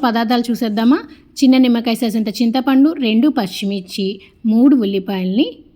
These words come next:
తీసుకోవాలి. గుమ్మడికాయల్ని మరీ చిన్న ముక్కలుగా కాకుండా నేను చూపించిన విధంగా మధ్యస్థంగా కట్ చేసుకొని శుభ్రంగా కడిగి పక్కన పెట్టేసేయండి. ఇప్పుడు స్టవ్ on చేసి గిన్నె పెట్టి రెండు టేబుల్ స్పూన్ల నూనె వేసి, నూనె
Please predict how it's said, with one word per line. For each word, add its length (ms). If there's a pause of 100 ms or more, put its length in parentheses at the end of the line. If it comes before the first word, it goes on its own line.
(180)
తీసుకోవాలి. 560 (760)
గుమ్మడికాయల్ని 840 (260)
మరీ 160 (120)
చిన్న 280
ముక్కలుగా 360 (100)
కాకుండా 400 (140)
నేను 200
చూపించిన 440
విధంగా 300 (140)
మధ్యస్థంగా 600
కట్ 200
చేసుకొని 480 (400)
శుభ్రంగా 440 (100)
కడిగి 260 (160)
పక్కన 300
పెట్టేసేయండి. 580 (400)
ఇప్పుడు 300
స్టవ్ 320
on 80 (100)
చేసి 260 (420)
గిన్నె 260
పెట్టి 220 (200)
రెండు 200 (120)
టేబుల్ 280
స్పూన్ల 320
నూనె 260
వేసి, 260 (220)
నూనె 240